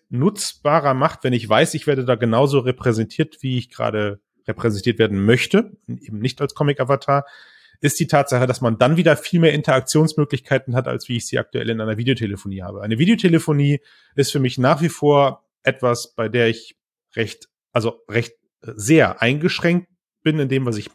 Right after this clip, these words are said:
tun kann. Vorausgesetzt, ich habe nicht ein großes Skillset an Software-Tools, von denen ich weiß, wie man sie geschickt in so eine Videokonferenz eben einbindet.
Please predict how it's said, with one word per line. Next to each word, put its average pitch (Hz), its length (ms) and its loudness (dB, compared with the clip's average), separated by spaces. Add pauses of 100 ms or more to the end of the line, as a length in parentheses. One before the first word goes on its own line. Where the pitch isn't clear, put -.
tun 131 260 -6
kann. 202 380 -6 (840)
Vorausgesetzt, 165 840 0
ich 131 120 -6
habe 156 160 2
nicht 151 200 -2
ein 139 120 -2
großes 160 640 -2
Skillset 180 840 0 (400)
an 135 240 0
Software-Tools, 160 840 0
von 143 200 -4
denen 135 140 4
ich 127 120 -4
weiß, 127 280 0
wie 147 60 2
man 135 160 4
sie 120 120 -2
geschickt 127 420 0
in 127 140 0
so 127 80 0
eine 127 220 0 (420)
Videokonferenz 120 720 -2
eben 104 200 -8
einbindet. 104 540 -6